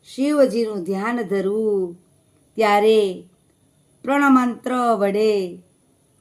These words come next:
પ્રકટું ન્યાસ કરે છે હૃદય.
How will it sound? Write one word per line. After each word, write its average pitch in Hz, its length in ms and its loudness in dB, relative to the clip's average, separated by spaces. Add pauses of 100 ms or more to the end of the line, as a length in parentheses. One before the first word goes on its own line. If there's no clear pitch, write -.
(640)
પ્રકટું 269 640 2
ન્યાસ 226 400 2
કરે 208 300 -2
છે 196 260 -4 (640)
હૃદય. 214 560 2